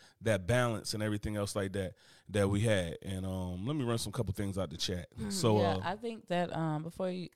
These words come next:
Speaker 2: before you do that,
Speaker 1: Yo.
Speaker 2: the thing that this, that pisses me off is for someone who doesn't have kids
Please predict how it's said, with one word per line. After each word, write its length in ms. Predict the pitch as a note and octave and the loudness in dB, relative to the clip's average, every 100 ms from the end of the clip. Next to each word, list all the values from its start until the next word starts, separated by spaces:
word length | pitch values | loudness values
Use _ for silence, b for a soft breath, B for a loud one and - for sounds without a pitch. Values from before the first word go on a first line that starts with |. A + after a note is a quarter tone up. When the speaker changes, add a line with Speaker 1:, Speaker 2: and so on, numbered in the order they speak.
| - | -16
Speaker 2:
before 240 | E3+ F#3 | -8 -4
you 80 | E3+ | -4
do 140 | D#3 D#3+ | -4 0
that, 180 | D3+ - | 0 -2
Speaker 1:
Yo. 120 | - b b - | -8 b b -10
Speaker 2:
the 100 | F3 | -4
thing 200 | A#3 B3+ | -2 0
that 280 | G3+ D#3+ D#3 - D#3 D3 | 2 2 -2 -10 -14 -8
this, 220 | D3 - _ _ F3 | -8 -10 _ _ -14
that 240 | - - | -14 -8
pisses 360 | A3+ A3+ E3 E3 | -6 -6 -6 -4
me 160 | C#3 | -2
off 280 | C#3+ D#3 D#3 | 0 -2 -4
is 140 | D3 - | -8 -8
for 120 | D3+ | -10
someone 320 | - D#3+ D#3 | -6 -6 -6
who 120 | D#3+ D3+ | -8 -2
doesn't 300 | D#3+ F#3 F3 | 0 0 0
have 200 | D#3 C#3 | 0 -2
kids 600 | - E3+ C3 A#2+ - - | -4 -4 -4 -6 -12 -20